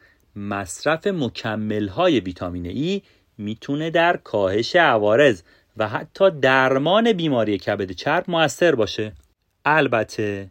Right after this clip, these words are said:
مصرف زیاد ویتامین ای برای سلامتی خطرناکه. بنابراین بیماران مبتلا به کبد چرب در صورت مصرف هر گونه مکمل دارویی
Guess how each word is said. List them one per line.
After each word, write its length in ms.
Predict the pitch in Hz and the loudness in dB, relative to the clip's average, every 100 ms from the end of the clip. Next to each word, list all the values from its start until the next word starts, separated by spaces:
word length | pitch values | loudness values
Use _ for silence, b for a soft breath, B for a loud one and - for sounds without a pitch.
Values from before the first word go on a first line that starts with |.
| _ _ - | _ _ -12
مصرف 800 | 104 101 104 98 - 101 92 107 | -6 -4 -4 -6 -6 -6 -4 -6
زیاد 520 | 92 95 98 92 90 | -6 -6 -4 -2 -4
ویتامین 500 | 90 90 - 87 87 | -6 -8 -10 -10 -8
ای 440 | 85 104 127 175 170 _ - | -8 -6 -4 -4 -8 _ -20
برای 480 | 95 92 90 87 87 | -6 -4 -4 -6 -8
سلامتی 680 | - 95 90 85 87 85 147 | -8 -6 -4 -6 -8 -6 -4
خطرناکه. 960 | - 143 - 113 107 117 131 - 87 82 _ _ _ _ _ _ _ - | 0 0 2 2 2 0 -2 -2 -8 -8 _ _ _ _ _ _ _ -8
بنابراین 800 | 92 92 85 87 - 123 92 82 _ _ 101 | -8 -6 -6 -6 -4 -6 -6 -10 _ _ -18
بیماران 880 | 92 101 98 95 95 98 143 139 | -10 -8 -6 -6 -4 0 0 0
مبتلا 480 | 92 85 - 85 82 | -4 -8 -10 -10 -8
به 120 | 82 | -10
کبد 340 | 82 90 82 82 | -10 -8 -8 -10
چرب 460 | 82 110 143 180 - b b b 101 | -8 -2 -2 -2 -6 b b b -8
در 320 | 98 90 90 | -6 -4 -6
صورت 600 | - - 95 107 147 - | -8 -8 -4 0 -2 -2
مصرف 760 | 90 90 92 - - 147 - | -6 -6 -6 -8 -4 -4 -2
هر 420 | 90 85 156 208 208 | -6 -4 2 4 4
گونه 280 | 131 107 | 2 -2
مکمل 580 | 92 90 - 92 87 85 | -2 -6 -6 -8 -6 -8
دارویی 600 | 85 87 85 92 156 185 | -6 -6 -6 -4 -4 -6